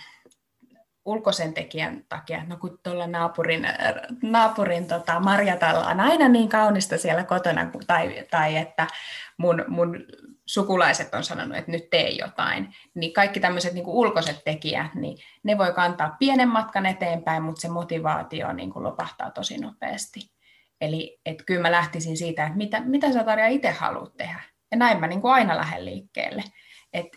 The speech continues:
et sehän onkin tässä mielenkiintoisinta, että nyt ei ole kyse siitä, että mitä mä ajattelen, että miltä kenenkin kotona pitäisi näyttää, tai,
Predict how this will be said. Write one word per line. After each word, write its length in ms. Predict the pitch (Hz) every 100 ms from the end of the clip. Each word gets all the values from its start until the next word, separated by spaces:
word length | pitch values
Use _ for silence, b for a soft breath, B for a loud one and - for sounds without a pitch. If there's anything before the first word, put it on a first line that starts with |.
| _
et 160 | 175 -
sehän 320 | 226 202 180
onkin 260 | 202 202 202
tässä 220 | - 196
mielenkiintoisinta, 760 | 185 175 170 165 - 165 156
että 140 | 156 220
nyt 140 | 226 -
ei 80 |
ole 80 | 175
kyse 240 | - 160 156
siitä, 400 | - 165 - -
että 140 | 165 -
mitä 180 | 131
mä 120 | 143 185
ajattelen, 640 | 226 233 - 233 233 233
että 180 | 226 233
miltä 240 | 226 226
kenenkin 480 | 220 220 220 214 214
kotona 360 | 214 214 208 208
pitäisi 440 | 208 202 202 208
näyttää, 600 | 196 190 196 190 190 -
tai, 260 | 185 180